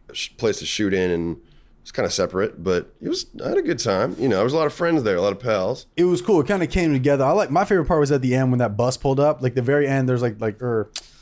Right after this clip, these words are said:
Speaker 2: this, like, blue kinda retro anchor bus. And we
Speaker 1: Yeah.
Speaker 2: did, we did that walk when we're all walking down, like, that flying V formation. I was like, "That's pretty tight."
Speaker 1: Mm-hmm.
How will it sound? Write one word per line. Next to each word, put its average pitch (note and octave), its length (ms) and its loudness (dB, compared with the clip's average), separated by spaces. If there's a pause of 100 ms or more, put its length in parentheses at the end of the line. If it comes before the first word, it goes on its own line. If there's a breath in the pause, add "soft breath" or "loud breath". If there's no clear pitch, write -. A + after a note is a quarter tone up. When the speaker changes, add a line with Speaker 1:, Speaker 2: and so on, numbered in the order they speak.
(460 loud breath)
Speaker 2:
this, C3+ 160 0
like, A#2+ 180 0
blue C3+ 640 2
kinda C3+ 220 -2
retro B2+ 500 0
anchor B2+ 300 0
bus. D3 300 2
And G3 180 2
we F3 60 4
Speaker 1:
Yeah. F3+ 60 2
Speaker 2:
did, E3 100 -2
we E3 100 2
did D#3 220 0
that C3 140 0
walk D3+ 300 0
when D3+ 100 -4
we're C#3 120 0
all C3+ 140 2
walking C3 300 0
down, C3 120 0
like, A#2+ 140 -2
that A#2+ 160 -2
flying C3 340 0
V B2+ 140 0
formation. C#3+ 460 -2
I C3 40 -2
was A#2 80 0
like, G#2+ 100 -4
"That's A2+ 180 -2
pretty F#2+ 200 -10
tight." F2+ 300 -6
Speaker 1:
Mm-hmm. A#2 240 4